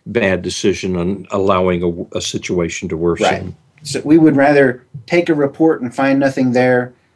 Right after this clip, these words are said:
Speaker 2: than to not take a report and something was there.
Speaker 1: Now that A P S caseworker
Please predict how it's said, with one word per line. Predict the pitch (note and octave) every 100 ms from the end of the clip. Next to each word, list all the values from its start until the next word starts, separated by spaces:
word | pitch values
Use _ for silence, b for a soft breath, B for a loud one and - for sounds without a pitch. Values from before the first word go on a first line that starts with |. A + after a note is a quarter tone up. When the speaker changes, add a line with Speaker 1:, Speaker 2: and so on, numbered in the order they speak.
| _ _
Speaker 2:
than | G#2+ B2 A#2+ A#2 A2
to | - B2 A2 G#2+
not | G#2 A#2+ -
take | A#2+ A#2+
a |
report | A2 G#2+ A#2+ A2+
and | G#2+ G#2+ F#2
something | - B2 A2 G#2 G#2+ A2
was | A2 G#2
there. | G2+ D#2 B1+ - _ _ _ B B B B B B A2+ B2+
Speaker 1:
Now | D#3+ C#3+
that | C3+ A#2+ A#2 B B -
A | C3
P | C3 D#3+
S | C#3 -
caseworker | - A#2+ G#2 - G2 F2+ - F#2 F2+